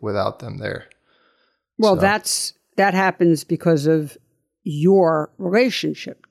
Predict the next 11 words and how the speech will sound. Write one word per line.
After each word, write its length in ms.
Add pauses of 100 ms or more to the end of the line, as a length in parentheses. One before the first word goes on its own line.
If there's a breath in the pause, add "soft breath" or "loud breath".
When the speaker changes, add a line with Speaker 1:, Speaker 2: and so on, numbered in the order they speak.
(220)
Speaker 2:
to 100
them. 220 (420)
It's 100
not 220
happening 640
naturally. 720 (240)
I 40
mean, 220 (960)
that's 400
that 520
incredible 1040